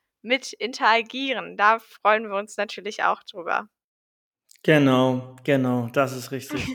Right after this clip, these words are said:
Speaker 1: <laughs>
Speaker 2: Super. Aber das ist, glaub ich, für die Einladung jetzt erstmal ganz gut. Wir freuen uns, ähm,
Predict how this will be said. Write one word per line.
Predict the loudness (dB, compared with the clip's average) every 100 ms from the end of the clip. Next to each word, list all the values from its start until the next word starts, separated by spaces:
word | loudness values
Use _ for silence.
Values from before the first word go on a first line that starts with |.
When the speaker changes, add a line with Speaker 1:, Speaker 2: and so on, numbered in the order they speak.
| -10
Speaker 1:
<laughs> | -16 -20 -12
Speaker 2:
Super. | -6 -2 -2 -4 -2
Aber | 4 4
das | 4
ist, | 2
glaub | 4 4
ich, | 2
für | 0
die | 2
Einladung | 2 2 0 -4
jetzt | -2
erstmal | -4 -2 -4
ganz | -4 -6 -8
gut. | -6 -6 -6 -14 -20 _
Wir | -4
freuen | -2 4 6 6 4
uns, | -2 -2 0 -2 -6 0
ähm, | 2 4 2 0 0 -2